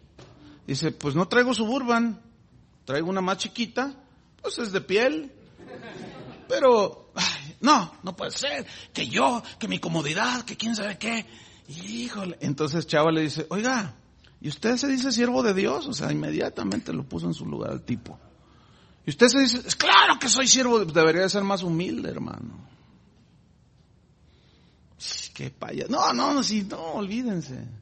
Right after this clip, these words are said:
Yo les puedo enseñar faxes que tengo allí y correos de lo que piden los predicadores. Y ahí todo el mundo se les anda postrando de lo que exigen, ya ni siquiera piden, te exigen.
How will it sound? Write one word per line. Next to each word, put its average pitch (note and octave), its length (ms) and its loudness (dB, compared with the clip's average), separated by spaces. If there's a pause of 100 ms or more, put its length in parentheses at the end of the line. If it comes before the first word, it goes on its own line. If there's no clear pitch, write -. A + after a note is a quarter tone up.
(200)
Yo F#3+ 100 2
les G#3+ 100 -2
puedo A3 180 2
enseñar G3+ 480 0 (240)
faxes G3 460 2
que E3 100 -8
tengo F#3+ 280 -4
allí F#3 400 -2 (120)
y B2+ 120 -8
correos D3 500 0
de E3 80 2
lo C#3 160 0
que - 100 -4
piden D3 640 0 (1700)
los B2+ 160 -4
predicadores. C3 1120 -2 (1200)
Y C#3 60 -2
ahí F3 120 0
todo F3 140 -6
el F3 60 -6
mundo E3+ 140 -4
se E3 100 -4
les C#3+ 100 -8
anda D#3 420 -6 (1400)
postrando D3+ 800 0 (640)
de C#3+ 80 2
lo C#3 180 2
que - 100 -8
exigen, F3 840 -2
ya E3 140 0
ni A#3+ 100 4
siquiera A3 320 -2
piden, A3 280 -2
te - 120 -4
exigen. - 1000 -6